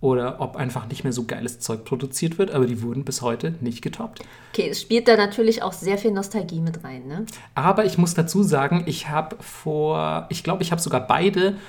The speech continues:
Speaker 1: vorletztes Jahr rewatcht. Ähm, und die haben sich grandios gehalten. Also
Speaker 2: Nee, das meine ich gar nicht, sondern
Speaker 1: Ja.
Speaker 2: was du früh einfach auch gesehen hast.
Speaker 1: Hm, was dich dann quasi geprägt hat, ne?
Speaker 2: Genau.
Speaker 1: Ja.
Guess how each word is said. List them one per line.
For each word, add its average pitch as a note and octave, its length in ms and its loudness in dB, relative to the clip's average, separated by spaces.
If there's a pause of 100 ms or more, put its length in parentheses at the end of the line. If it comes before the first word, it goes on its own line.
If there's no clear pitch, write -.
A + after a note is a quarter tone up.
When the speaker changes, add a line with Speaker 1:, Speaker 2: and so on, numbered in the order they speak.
(100)
Speaker 1:
vorletztes E3+ 640 0
Jahr A#2+ 240 4
rewatcht. A#2 800 -2 (400)
Ähm, B2 480 2
und C#3 300 2
die C#3 100 0
haben C#3 100 2
sich - 220 -2
grandios C3 420 0
gehalten. D3 500 -4 (240)
Also C#3 160 2
Speaker 2:
Nee, A#3+ 120 10
das B3+ 180 4
meine A#3+ 180 2
ich A#3 100 0
gar G3 140 0
nicht, A3 140 4
sondern G3+ 260 2
Speaker 1:
Ja. F#3 140 -4
Speaker 2:
was G3 280 -2
du A3+ 220 4
früh A3 560 6 (160)
einfach F#3 340 -2
auch E3+ 160 -6
gesehen E3+ 400 -4
hast. C#3 280 -6 (100)
Speaker 1:
Hm, A#2+ 300 0
was C3 180 2
dich C3+ 140 2
dann A#2+ 160 2
quasi B2 240 0
geprägt B2 560 -4
hat, A2 180 -6
ne? B2 60 2
Speaker 2:
Genau. D#3 280 0
Speaker 1:
Ja. A2+ 160 -4